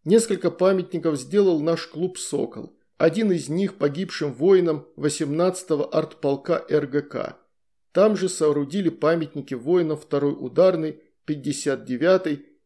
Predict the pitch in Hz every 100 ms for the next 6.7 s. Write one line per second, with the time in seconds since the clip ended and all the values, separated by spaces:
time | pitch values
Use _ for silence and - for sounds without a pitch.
0 | _ 208 208 151 143 - 165 - - 151
1 | 147 - - 180 180 156 147 _ _ _
2 | _ 143 143 147 185 - 160 131 143 147
3 | 143 143 143 131 123 - - - _ _
4 | _ _ - 131 220 - - 143 170 170
5 | 156 151 139 147 139 _ _ - 143 143
6 | 180 165 135 127 - - -